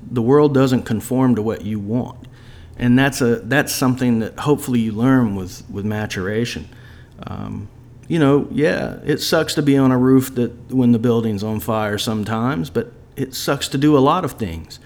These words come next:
Um, bottom line is, it's a job that requires skill and bravery.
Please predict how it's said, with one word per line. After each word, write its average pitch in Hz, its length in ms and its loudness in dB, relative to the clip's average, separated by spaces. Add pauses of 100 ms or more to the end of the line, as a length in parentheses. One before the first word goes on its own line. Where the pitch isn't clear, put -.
(680)
Um, 92 500 -14 (420)
bottom 151 360 4
line 123 320 4
is, 113 320 -2
it's 107 180 -6
a 104 60 -2
job 113 560 -2
that 120 100 0
requires 110 520 -2
skill 113 380 0
and 120 140 4
bravery. 110 560 0